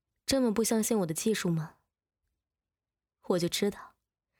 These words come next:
你哪里是不喜欢我做的饭，其实是不喜欢我罢了。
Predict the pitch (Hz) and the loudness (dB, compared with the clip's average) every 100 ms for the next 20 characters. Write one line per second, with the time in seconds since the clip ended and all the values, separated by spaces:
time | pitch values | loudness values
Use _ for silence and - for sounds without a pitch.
0 | - - - _ - 247 247 262 247 262 | -20 -20 -20 _ -2 0 2 2 2 0
1 | 247 240 196 202 220 165 190 190 - 220 | 0 0 0 2 2 2 0 0 -2 -2
2 | 180 - _ _ _ _ _ _ _ _ | -2 -6 _ _ _ _ _ _ _ _
3 | _ _ - - 214 214 233 240 247 190 | _ _ -8 -2 0 0 0 0 0 0
4 | 190 240 196 135 160 185 | 0 0 0 -2 -4 -4